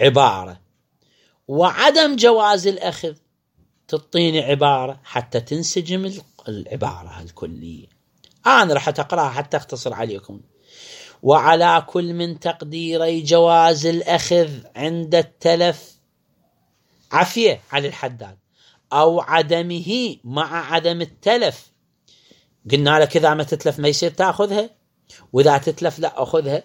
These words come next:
وتصير أمانة عندك. "وجب الفحص عن مالكه". إذن هسه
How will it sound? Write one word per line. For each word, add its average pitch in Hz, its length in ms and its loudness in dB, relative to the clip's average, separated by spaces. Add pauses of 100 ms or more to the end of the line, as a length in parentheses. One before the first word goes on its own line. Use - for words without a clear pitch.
(140)
وتصير 131 400 -4
أمانة 131 340 -4
عندك. 104 320 -16 (760)
"وجب 131 440 4
الفحص 202 640 -2
عن 147 220 -6
مالكه". 120 880 -8
إذن 285 320 4
هسه 330 560 -4